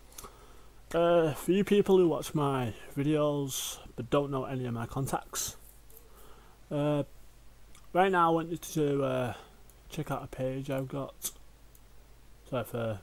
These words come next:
moving that, but just made this page called My YouTube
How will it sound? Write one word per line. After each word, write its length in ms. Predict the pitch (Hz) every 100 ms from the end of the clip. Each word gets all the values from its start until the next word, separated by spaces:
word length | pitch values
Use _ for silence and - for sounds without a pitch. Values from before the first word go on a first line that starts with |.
| 120
moving 220 | 117 123
that, 120 | 165 - - - - -
but 180 | 127 - - - - - - -
just 120 | -
made 140 | 214
this 80 | 202
page 320 | - 175 185
called 160 | - 139
My 140 | 135
YouTube 380 | 123 127 185 175